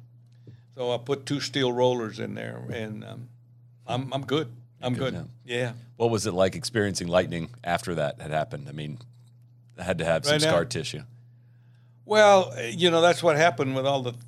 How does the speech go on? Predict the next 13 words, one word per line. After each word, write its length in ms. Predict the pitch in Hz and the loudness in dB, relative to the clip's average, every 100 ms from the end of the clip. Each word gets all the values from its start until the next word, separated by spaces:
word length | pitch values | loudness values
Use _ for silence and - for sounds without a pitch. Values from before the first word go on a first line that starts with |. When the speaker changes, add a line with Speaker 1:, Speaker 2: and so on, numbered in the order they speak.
| - - | -20 -12
Speaker 1:
things 240 | 180 170 | -8 -8
now. 340 | 123 110 113 123 | -8 -8 -8 -8
And, 200 | 120 117 | -6 -6
uh, 520 | 113 117 - 62 - 71 | -6 -8 -10 -10 -8 -10
you, 400 | 65 67 60 60 - 62 - - - - _ - - - - - | -10 -12 -14 -16 -18 -20 -20 -20 -20 -20 _ -20 -20 -20 -20 -12
you 120 | 147 139 | -2 -2
have 140 | 120 | 2
good 180 | 147 131 | 0 4
days 260 | 147 143 | 2 2
and 140 | 131 127 | -2 -2
bad 240 | 135 139 | 0 0
days, 160 | 120 104 | -4 -6
but 160 | 117 | -12